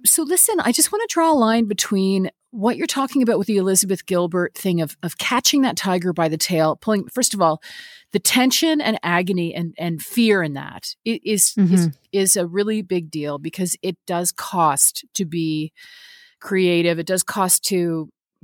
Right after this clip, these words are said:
Speaker 1: get in that moment and not let it pass. And, and so it won't happen all at once. Like, it's a practice, right? Creativity is
Speaker 2: Mm-hmm.
Speaker 1: like a practice, but also
Speaker 2: Yes.
Speaker 1: the same thing of improvising in the moment, you going,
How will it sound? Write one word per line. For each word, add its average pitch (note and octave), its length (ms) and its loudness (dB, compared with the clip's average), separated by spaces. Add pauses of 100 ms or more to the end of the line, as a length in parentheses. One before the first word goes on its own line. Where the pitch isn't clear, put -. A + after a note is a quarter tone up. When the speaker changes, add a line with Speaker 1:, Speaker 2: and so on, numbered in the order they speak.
(120)
Speaker 1:
get F3+ 200 2
in F#3 120 0
that F3 200 0
moment D#3+ 460 -4
and E3 160 -6
not D3 200 -6
let E3 120 -2
it - 120 -8
pass. D#3+ 600 -2
And, E3 260 -6 (100)
and F#3 160 -2
so G3 340 2
it G3+ 180 -6
won't A#3+ 200 -2
happen A3+ 300 -4
all F#3 100 -4
at D#3 60 -10
once. D3 220 -4
Like, E3 140 -4
it's G3 120 -4
a A3+ 60 -4
practice, - 800 -8
right? C3+ 200 -10
Creativity G3+ 640 -4
is F3 200 4
Speaker 2:
Mm-hmm. F#3+ 80 6
Speaker 1:
like F3 200 2
a - 40 -16
practice, C#4 800 -2 (460)
but B3+ 120 -2
also C#4 160 4
Speaker 2:
Yes. F4+ 360 2 (100)
Speaker 1:
the C#4 120 -2
same D#4 320 2
thing D#4+ 200 -2
of A#3+ 160 -4
improvising G3+ 800 -2 (100)
in G#3 280 -4
the F#3+ 80 -4
moment, F#3 920 -4 (1300)
you A#3 320 2
going, G#3+ 400 2